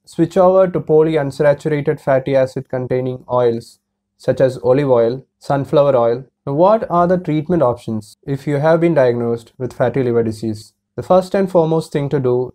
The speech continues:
is to cut down on your body weight, make it a normal body weight. Ideally, it is recommended that your body weight should be one hundred less than your height in centimeters. For example, if your height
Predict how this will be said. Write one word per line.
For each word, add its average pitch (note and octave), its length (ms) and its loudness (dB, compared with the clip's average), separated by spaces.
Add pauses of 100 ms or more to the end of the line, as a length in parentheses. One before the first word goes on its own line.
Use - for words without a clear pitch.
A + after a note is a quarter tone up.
(120)
is B2+ 200 -4
to C3+ 120 -4
cut C3+ 260 2
down D3 420 0 (280)
on C3 240 -4
your C#3 160 4
body B2 280 2
weight, A2+ 300 -4 (260)
make D#3+ 280 2
it F3+ 260 -2 (160)
a C3+ 40 -6
normal C3+ 400 0
body B2 280 2
weight. A2 300 -4 (180)
Ideally, G3 560 0
it D3+ 160 -4
is D3+ 160 0
recommended D3+ 680 0 (140)
that C3+ 400 2
your D#3 280 2
body D3 320 4
weight C#3+ 300 -2 (180)
should C3 280 -6
be C3+ 320 -2 (100)
one C3+ 340 0
hundred D3 480 0 (200)
less C3+ 280 0
than E3 460 0
your C#3+ 300 2
height A#2+ 360 -2 (120)
in C3 160 -6
centimeters. A#2 800 -2 (120)
For D#3 120 0
example, F3+ 400 2
if E3+ 140 -2
your D3 200 4
height E3 320 0